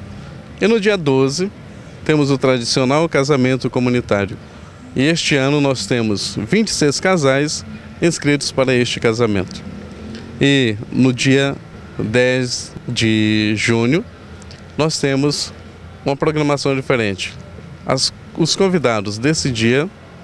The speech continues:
são todos os vascaínos e flamenguistas, para fazerem bem diferente a nossa festa. E você é o nosso convidado todo especial. Então você que não é nem flamenguista, nem vascaíno,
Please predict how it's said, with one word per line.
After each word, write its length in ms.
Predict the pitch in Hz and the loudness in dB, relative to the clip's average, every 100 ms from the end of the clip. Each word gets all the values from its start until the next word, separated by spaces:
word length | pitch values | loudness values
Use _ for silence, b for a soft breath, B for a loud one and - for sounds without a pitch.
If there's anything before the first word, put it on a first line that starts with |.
| - - | -20 -6
são 220 | - 123 | -2 0
todos 300 | 165 170 151 | 2 2 2
os 180 | 139 117 | 2 2
vascaínos 960 | 147 175 - 147 131 139 160 160 - - | 0 0 0 0 2 2 0 0 -4 -4
e 40 | |
flamenguistas, 960 | 131 131 131 135 113 110 98 - - 90 - - - | 0 2 2 2 2 0 0 -6 -6 -8 -12 -18 -4
para 160 | 156 170 | 0 2
fazerem 480 | 160 131 127 135 120 | 2 2 2 2 2
bem 160 | 165 | 0
diferente 680 | 180 175 131 120 139 135 147 | 0 0 2 2 0 -2 -6
a 140 | - 123 | -2 0
nossa 320 | 110 107 120 | 0 0 0
festa. 480 | - 101 92 - - B B B | 2 -2 -2 -8 -12 B B B
E 60 | 175 | 0
você 240 | 202 196 | 2 2
é 40 | 190 | 2
o 40 | |
nosso 260 | 180 185 202 | 2 0 0
convidado 540 | 196 185 160 139 151 | 0 2 2 0 0
todo 220 | 143 135 | 0 0
especial. 580 | 131 127 127 - 101 107 - B B | 0 -2 -2 0 -2 -4 -12 B B
Então 140 | - 170 | -2 0
você 300 | 185 165 143 | 2 2 0
que 100 | 139 | 0
não 80 | 143 | 0
é 60 | |
nem 120 | 175 | 0
flamenguista, 760 | 185 180 160 135 117 104 - 107 - - - | 2 2 2 0 0 -2 -4 -8 -12 -12 -2
nem 140 | 151 | 0
vascaíno, 680 | 139 143 - 165 160 170 | 2 0 0 2 2 0